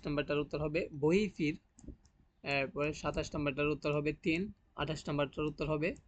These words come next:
দুই, ঊনত্রিশ নাম্বারটার উত্তর হবে চার,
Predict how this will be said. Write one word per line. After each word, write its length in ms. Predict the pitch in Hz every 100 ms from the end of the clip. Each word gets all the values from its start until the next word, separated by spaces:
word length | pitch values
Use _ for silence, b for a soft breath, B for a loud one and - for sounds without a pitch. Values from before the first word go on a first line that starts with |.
| _ _ _ _ _
দুই, 260 | 139 165 196 302 - -
ঊনত্রিশ 360 | 165 156 170 -
নাম্বারটার 360 | 156 143 135 151
উত্তর 200 | 147 151 151
হবে 180 | 151 233 - _ _ _ _ _ _ _ _ _ _ - _ -
চার, 280 | 170 147